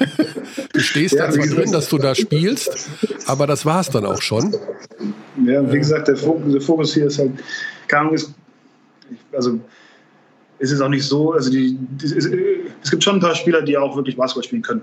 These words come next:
Speaker 2: Ich will
Speaker 1: Da
Speaker 2: damit
Speaker 1: gibt's
Speaker 2: nur
Speaker 1: einen, der heißt Young. Young,
Speaker 2: Das war
Speaker 1: Trisch und der Coach heißt Wali, oder?
Speaker 2: Also Brandon Trish, äh, Brandon Trish ist unser anderer Amerikaner, genau.
Speaker 1: Ja,
Speaker 2: Also
Speaker 1: Brandon
Speaker 2: andere
Speaker 1: Trish.
Speaker 2: Genau.
Speaker 1: Genau.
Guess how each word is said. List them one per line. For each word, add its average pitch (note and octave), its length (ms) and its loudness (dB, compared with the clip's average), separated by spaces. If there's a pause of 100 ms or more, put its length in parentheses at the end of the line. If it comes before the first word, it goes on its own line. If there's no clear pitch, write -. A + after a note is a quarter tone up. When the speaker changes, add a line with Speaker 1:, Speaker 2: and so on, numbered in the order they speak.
(120)
Speaker 2:
Ich - 80 -20
will C3+ 100 2
Speaker 1:
Da B2+ 100 2
Speaker 2:
damit B2 120 2
Speaker 1:
gibt's A#2 160 0
Speaker 2:
nur B2 80 2
Speaker 1:
einen, D3+ 180 0
der D3+ 100 2
heißt D#3 220 -2
Young. D#3+ 400 0 (1700)
Young, F#3 380 0
Speaker 2:
Das - 180 -4
war B2+ 80 2
Speaker 1:
Trisch A3 540 0
und D3 140 2
der A#2+ 100 0
Coach G3 380 0
heißt D3+ 280 0
Wali, E3+ 400 2 (680)
oder? C#3+ 160 0
Speaker 2:
Also C#3+ 260 2
Brandon D#3 360 2
Trish, - 480 0
äh, C3 100 2
Brandon D3+ 300 0
Trish E3+ 240 0
ist D3+ 100 0
unser D3 220 0
anderer C#3+ 240 0
Amerikaner, C3 400 0
genau. A2+ 200 -10
Speaker 1:
Ja, D3 100 2
Speaker 2:
Also G2+ 100 -2
Speaker 1:
Brandon C3+ 240 2
Speaker 2:
andere B2 160 0
Speaker 1:
Trish. - 200 0 (540)
Speaker 2:
Genau. - 120 -2 (180)
Speaker 1:
Genau. - 20 0